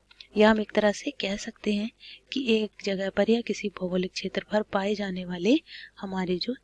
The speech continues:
जीन है या जीनों का प्रकार, ये मिलकर कोई भी जी-, जीव है, जैसे कि हम पादप की बात करें या जंतु, तो दोनों क्या करते हैं? जीनों का कलेक्शन है, सबके पास जीन है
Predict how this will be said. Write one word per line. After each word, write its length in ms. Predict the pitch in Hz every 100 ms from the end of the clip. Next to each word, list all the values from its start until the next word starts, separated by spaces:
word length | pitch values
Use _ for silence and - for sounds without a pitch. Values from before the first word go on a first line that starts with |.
| -
जीन 300 | 180 202 220
है 180 | 190 190
या 120 | 226
जीनों 300 | 202 202 208
का 120 | 214
प्रकार, 400 | 208 185 - 180
ये 160 | 185 214
मिलकर 360 | 214 208 233 - - -
कोई 160 | - 269
भी 140 | 240
जी-, 320 | 220 208 214 - _
जीव 300 | 180 214 214
है, 220 | 180 180 - -
जैसे 180 | 196 214
कि 100 | 214
हम 60 | 208
पादप 260 | 202 185 190
की 100 | 196
बात 160 | 196 -
करें 200 | 202 208
या 60 |
जंतु, 300 | 190 180 196
तो 120 | 190
दोनों 220 | 190 202 214
क्या 160 | 226
करते 260 | 226 196 190
हैं? 100 | 185 - - - 196
जीनों 300 | 185 202 233
का 80 | 240
कलेक्शन 440 | 214 208 - 233
है, 120 | 277
सबके 320 | - 214 -
पास 200 | 214 226
जीन 220 | 208 214
है 80 | 247